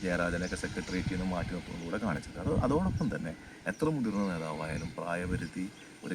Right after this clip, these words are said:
ഘടകമാണ്. അതിൽ പാർട്ടി ചില വ്യക്തികൾക്ക്, ഏഹ്, പിണറായി വിജയനെ പോലുള്ള ആളുകൾക്ക് കൊടുത്തിട്ടുള്ള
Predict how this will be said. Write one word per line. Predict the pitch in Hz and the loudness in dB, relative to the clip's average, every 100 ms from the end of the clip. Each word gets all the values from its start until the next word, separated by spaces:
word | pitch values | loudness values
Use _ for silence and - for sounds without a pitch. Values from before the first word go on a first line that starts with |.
| - | 0
ഘടകമാണ്. | - 87 95 90 - 139 - - - | 0 2 2 2 0 -4 -6 -8 -2
അതിൽ | 80 107 - | 2 8 10
പാർട്ടി | - - - 139 - | 12 12 12 12 10
ചില | 107 120 | 10 10
വ്യക്തികൾക്ക്, | 120 - 127 120 - 120 - - - - | 10 10 10 10 10 8 8 8 10 10
ഏഹ്, | - - - - | 12 12 12 12
പിണറായി | - - - | 12 12 12
വിജയനെ | 98 101 | 10 10
പോലുള്ള | 104 101 104 | 8 8 8
ആളുകൾക്ക് | 95 87 92 - 104 | 8 8 8 10 10
കൊടുത്തിട്ടുള്ള | - 98 95 98 92 | 10 6 2 0 2